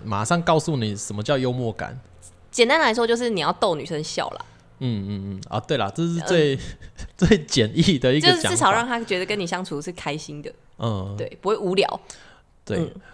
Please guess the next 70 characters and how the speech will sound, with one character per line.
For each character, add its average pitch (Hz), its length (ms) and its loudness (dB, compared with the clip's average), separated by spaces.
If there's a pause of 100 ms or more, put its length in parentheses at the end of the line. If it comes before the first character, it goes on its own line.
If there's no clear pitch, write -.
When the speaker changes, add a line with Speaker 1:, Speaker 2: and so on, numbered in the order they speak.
(160)
Speaker 1:
我 131 100 -2
觉 226 180 2
得 254 120 4
很 160 120 2
多 196 140 2
男 147 160 2
生 170 220 0
应 165 100 -2
该 160 100 0
是 165 120 0
懂 104 440 -2
这 160 140 -2
个 107 180 -2 (200)
最 175 160 0
重 156 240 -2
要 151 160 2
的， 104 180 -2
这 - 180 -8
个， 147 140 -2 (320)
这 - 80 -2
个 185 100 2
是 175 80 -2
结-， 135 400 -2 (120)
结 131 200 2
果 135 320 0
嘛。 - 220 -12
Speaker 2:
嗯。 - 80 -10 (300)
Speaker 1:
也 120 140 0
是 180 100 2
为 196 180 4
了 165 80 4
要 165 80 6
逗 175 180 2
女 120 140 0
生 131 160 -2
笑， 131 220 2
他 127 100 -2
们 131 140 -8
可 107 100 -8
能 98 100 -8
会 127 140 0
做 131 180 2
出 117 220 0
一 117 80 0
些 117 180 2 (280)
其 - 120 0
实 156 240 0 (320)
不 131 160 -2
是 185 260 0
幽 156 180 4
默 151 180 2
感， 90 240 -2
而 104 100 -2
是 131 360 0
油 110 320 0
腻， 127 360 -2 (220)
然 107 140 -6
后 127 220 0
白 98 300 -2
目， 117 220 -4
或 120 160 -4
者 110 160 -8
是， 107 380 -4
嗯， 104 160 -8
Speaker 2:
哦。 180 560 0
Speaker 1:
没 202 100 4
sense 156 480 2
的 107 100 -2
笑 113 280 2
话。 101 280 0